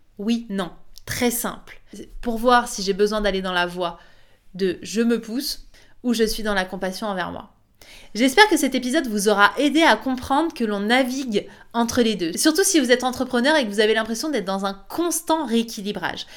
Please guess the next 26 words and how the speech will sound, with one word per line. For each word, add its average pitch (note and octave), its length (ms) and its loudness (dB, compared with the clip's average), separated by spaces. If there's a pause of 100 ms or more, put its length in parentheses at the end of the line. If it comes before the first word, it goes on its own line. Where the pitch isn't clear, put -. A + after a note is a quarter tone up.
(180)
Mais G#3+ 80 -4
c'était B3 260 -2
vraiment E4 280 4
précieux D4+ 360 0
pour B3 140 -2
moi C#4 260 2 (280)
de G#3+ 60 -4
vous A3 160 -4
partager D4 640 2
que A3 240 2 (420)
les A3+ 320 4
deux G3+ 320 4 (720)
pôles C#4+ 480 6
sont - 260 -2
nécessaires C4 680 0
dans F#3 120 -4
nos F#3 180 -4
activités B3 480 -6
professionnelles G#3 720 -4 (380)
et G#3+ 80 0
surtout C4+ 340 -2
dans A#3 240 0
un F#3 220 0
équilibre C4+ 800 -2 (960)
de G3 140 -2
soi. - 480 -4